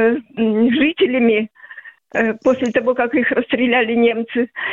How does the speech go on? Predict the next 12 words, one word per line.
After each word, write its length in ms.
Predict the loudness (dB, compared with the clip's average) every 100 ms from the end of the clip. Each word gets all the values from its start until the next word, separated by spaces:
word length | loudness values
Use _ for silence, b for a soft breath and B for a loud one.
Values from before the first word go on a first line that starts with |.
| B -4
Я 380 | 2 2 2 -2
щ-, 120 | -2
э, 320 | 0 0 -2 -8 _ _
почему-то 460 | -4 2 2 2 0
вспомнила, 800 | -2 0 0 2 0 0 -2 -4 -4
что 100 | -2 0
когда 240 | 0 0
мы 120 | 2
уходили 580 | 0 0 0 0 -2 -4
из 40 | -4
города 520 | 0 2 2 -2 -4 B B B B
ночью, 460 | 2 4 2 -4